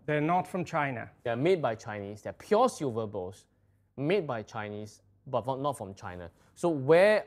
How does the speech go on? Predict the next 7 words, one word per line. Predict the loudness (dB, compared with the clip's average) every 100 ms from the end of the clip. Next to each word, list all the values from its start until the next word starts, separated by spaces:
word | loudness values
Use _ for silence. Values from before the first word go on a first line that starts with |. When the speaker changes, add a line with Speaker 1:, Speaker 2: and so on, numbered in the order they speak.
| 0
Speaker 2:
are | 0 0
these | -2 -4 -6 -12
four | -20 -4 0 4 4 4 0 _
silver | -20 -12 -6 -6 -4 -4 -2 -6 -10 -12
bowls | -6 -6 -6 -12 _
from? | -10 -8 -8 -10 -20 _ _ -2
Speaker 1:
Yes. | 0 -2 -18